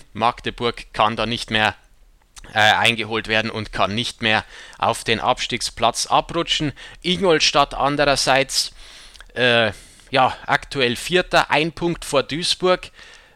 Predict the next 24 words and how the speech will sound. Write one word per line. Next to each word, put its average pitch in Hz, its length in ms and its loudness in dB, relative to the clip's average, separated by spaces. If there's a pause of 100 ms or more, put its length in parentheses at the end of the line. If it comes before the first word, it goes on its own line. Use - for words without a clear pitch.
(120)
und, 139 500 0
äh, 123 320 2 (420)
zwei 143 380 4
Punkte 170 540 -2
vor 131 240 2
achtzehnhundertsechzig. 143 1080 0
Und 143 220 -4
am 117 260 0 (340)
letzten 160 520 0
Spieltag, 180 680 2 (320)
da 135 240 4
heißt 175 300 2
es 143 120 -2
ja 135 140 4
dann 123 260 2 (380)
gerade 120 480 2 (120)
Ingolstadt 143 920 0
gegen 139 340 2
achtzehnhundertsechzig 123 1160 -2
München, 165 360 -2
und 170 220 0
zwar 143 380 4 (400)
in 156 240 2
München 147 560 0